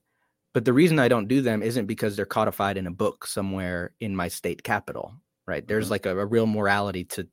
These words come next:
Speaker 1: to how one chooses to live their lives. And there's a
Speaker 2: Mm-hmm.
Speaker 1: reality to, like, there are those laws, the laws that stop people from murdering and raping and stealing, those laws already exist.
Speaker 2: Mm-hmm.
Speaker 1: And that doesn't stop people from breaking them.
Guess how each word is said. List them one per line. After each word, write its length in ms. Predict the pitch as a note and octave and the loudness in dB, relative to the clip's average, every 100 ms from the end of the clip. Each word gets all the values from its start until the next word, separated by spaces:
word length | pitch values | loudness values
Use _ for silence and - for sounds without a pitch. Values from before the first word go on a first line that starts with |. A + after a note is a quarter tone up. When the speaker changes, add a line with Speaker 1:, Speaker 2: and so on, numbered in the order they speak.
| - | -8
Speaker 1:
to 100 | F#2 | -2
how 180 | F#2+ F2+ | -2 -2
one 220 | F#2 F2+ | -6 -8
chooses 360 | G2+ F#2 F2+ | -8 -8 -10
to 80 | - | -10
live 140 | F2+ E2+ | -8 -6
their 140 | E2+ | 0
lives. 400 | A#2 G#2+ F#2+ - - - - _ _ | 2 2 0 -8 -20 -20 -20 _ _
And 200 | C3+ E3+ | 0 4
there's 180 | D#3+ C#3 | 4 6
a 40 | |
Speaker 2:
Mm-hmm. 60 | C3 | 4
Speaker 1:
reality 480 | B2 B2+ D3 C3 A2+ | 6 6 6 2 0
to, 280 | - B2+ A#2 | -2 -2 0
like, 320 | G#2 F#2 - _ _ _ _ _ _ _ _ A2+ | -2 -4 -14 _ _ _ _ _ _ _ _ 2
there 240 | B2 E3 | 6 8
are 160 | G#3+ D#3 | 8 6
those 260 | F#2+ - | 0 -2
laws, 420 | E2+ B1 A1+ - _ _ | -4 -4 -6 -14 _ _
the 100 | G#2+ | -8
laws 480 | G2+ A2+ C#3 D3 - | -2 2 2 2 -2
that 160 | A2 - | -8 -6
stop 320 | - A#2+ - | -2 -2 -2
people 300 | C3+ C3+ C3 | -8 -6 -8
from 540 | - G#2+ G2+ G2 G2 - _ _ _ | -6 -6 -6 -8 -10 -14 _ _ _
murdering 600 | G2+ G#2+ A2 B2 A#2+ A#2 | -8 -4 0 0 0 -2
and 120 | G2+ | -4
raping 360 | G2 G2 A#2+ A2 | -4 -4 -4 -4
and 100 | G2 | -6
stealing, 400 | - G#2 A2+ C3+ G#2 | -6 -4 -2 -2 -4
those 180 | G#2+ | -2
laws 260 | B2 A#2 G#2 | 2 2 2
already 260 | A2 G2 D#2+ | 0 -2 -4
exist. 600 | F2+ C3+ - - - - _ _ _ _ | -4 -4 -4 -6 -18 -20 _ _ _ _
Speaker 2:
Mm-hmm. 160 | D2 D#2 - | -14 -14 -8
Speaker 1:
And 320 | G2+ G#2 F#2 - _ _ _ _ _ - | -6 -6 -8 -14 _ _ _ _ _ -18
that 280 | G#2 A2 C#3+ | -4 0 0
doesn't 220 | C3 A2+ | 0 -2
stop 320 | - G#2+ - | 0 -2 -2
people 200 | - F#2 | -8 -8
from 220 | - E2 | -6 -8
breaking 420 | D#2+ A#2 F#3+ E2 | 0 0 0 -8
them. 320 | C#2 C#2 A2+ | -8 -8 -10